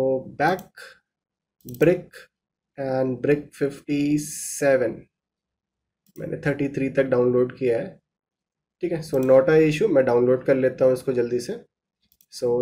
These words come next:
simply यहाँ पे फ़ोर के जैसे click करेंगे हमारी downloading यहाँ पे start हो जाएगी।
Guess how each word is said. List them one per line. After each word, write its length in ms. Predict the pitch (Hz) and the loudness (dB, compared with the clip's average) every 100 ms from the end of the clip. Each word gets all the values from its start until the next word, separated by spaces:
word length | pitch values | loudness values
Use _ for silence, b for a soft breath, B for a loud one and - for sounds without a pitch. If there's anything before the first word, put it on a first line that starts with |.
| 123 | 0
simply 340 | 123 123 131 127 | -2 -2 -2 -2
यहाँ 200 | 127 127 | -4 -8
पे 100 | 127 | -8
फ़ोर 380 | - 175 185 180 - | -6 -2 0 -2 2
के 100 | 185 180 185 185 180 _ _ _ _ - | 4 4 2 0 -8 _ _ _ _ -8
जैसे 220 | 135 151 | -2 0
click 220 | 151 151 | 2 2
करेंगे 260 | 156 143 185 | 4 4 4
हमारी 260 | 180 131 127 | 4 2 2
downloading 460 | 120 120 117 127 117 | 2 2 2 0 -2
यहाँ 160 | 117 | -4
पे 140 | 117 - | -6 -6
start 460 | - 160 170 170 | -4 0 0 0
हो 140 | 175 165 | 0 2
जाएगी। 600 | 170 160 160 165 170 | 4 4 2 4 4